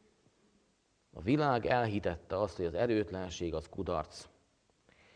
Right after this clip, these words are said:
Pál apostol azt mondja, az erőtlenség az egy esély arra, hogy az Isten ereje megnyilvánuljon bennünk.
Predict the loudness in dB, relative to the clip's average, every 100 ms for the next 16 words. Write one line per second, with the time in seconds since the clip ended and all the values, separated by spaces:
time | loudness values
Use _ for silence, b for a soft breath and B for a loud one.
0 | b b 8 8 8 4 4 8 8 8
1 | 2 -8 -4 -4 -2 0 2 2 2 2
2 | 4 4 0 -4 -6 -4 -4 -2 -6 -8
3 | -10 -4 -2 -2 0 2 2 -2 -8 b
4 | b b b 2 6 6 6 6 4 0
5 | -12 b b b 0 2 2 0 -2 2
6 | 2 4 4 4 4 2 0 0 -2 -2
7 | -2 -2 -4 -6 -6 -10 -14 -20